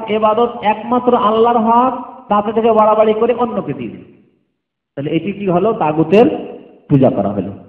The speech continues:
আল্লাহ ছাড়া অন্যকে দিয়ে দেওয়া হলো তাগুতের পূজা করা। আল্লাহকে সেজদা, আহ, করার সাথে সাথে নামাজের সেজদা আল্লাহকে করলো, আর তাতে থেকে সীমা লঙ্ঘন করে গিয়ে সম্মানের সেজদাকে মাজারে করলো, পু-, প্রতিমা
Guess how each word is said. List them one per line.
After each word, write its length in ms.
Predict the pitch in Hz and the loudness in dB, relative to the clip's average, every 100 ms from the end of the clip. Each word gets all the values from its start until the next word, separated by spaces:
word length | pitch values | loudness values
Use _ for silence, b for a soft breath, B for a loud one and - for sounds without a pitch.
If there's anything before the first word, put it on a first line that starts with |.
| - | -4
আল্লাহ 280 | 127 156 185 | 0 2 2
ছাড়া 180 | 202 | 2
অন্যকে 380 | 180 190 208 208 | 0 0 -2 -2
দিয়ে 180 | 202 220 | 0 2
দেওয়া 180 | 226 208 | 4 4
হলো 120 | 220 | 4
তাগুতের 460 | - 170 170 165 139 | 2 2 2 0 -2
পূজা 200 | 131 110 | -4 -6
করা। 200 | - 104 - - - | -8 -12 -14 -20 -4
আল্লাহকে 460 | 165 190 240 254 254 | 0 2 2 2 0
সেজদা, 380 | 240 233 226 233 | 2 2 2 0
আহ, 400 | 220 208 208 208 | 0 -2 -4 -2
করার 240 | 208 208 208 | 0 0 -2
সাথে 180 | 208 208 | -6 -4
সাথে 160 | 208 190 | -4 -2
নামাজের 360 | 202 208 220 - | 0 0 0 -2
সেজদা 280 | 214 208 208 | -2 0 2
আল্লাহকে 300 | 220 240 240 | 2 0 0
করলো, 320 | 277 294 262 - - - | -2 0 -4 -4 -14 -6
আর 120 | 190 202 | -2 2
তাতে 200 | 214 208 | 0 2
থেকে 200 | 226 220 | 0 2
সীমা 200 | 220 220 | 2 2
লঙ্ঘন 380 | 220 226 240 240 | 2 0 -2 0
করে 240 | 233 240 | 4 4
গিয়ে 400 | 220 220 220 233 254 254 - - - - - _ _ - 202 | 4 4 6 6 4 4 0 -10 -16 -20 -20 _ _ 2 4
সম্মানের 460 | 220 233 247 247 | 4 2 2 4
সেজদাকে 520 | 226 220 214 214 214 | 2 4 4 4 2
মাজারে 380 | 208 190 190 170 | 2 2 4 2
করলো, 300 | 156 131 110 - - - - _ _ _ _ _ _ _ _ - | 2 -2 -2 -10 -18 -20 -20 _ _ _ _ _ _ _ _ -8
পু-, 180 | 175 - | -6 2
প্রতিমা 360 | 190 196 208 | 2 4 4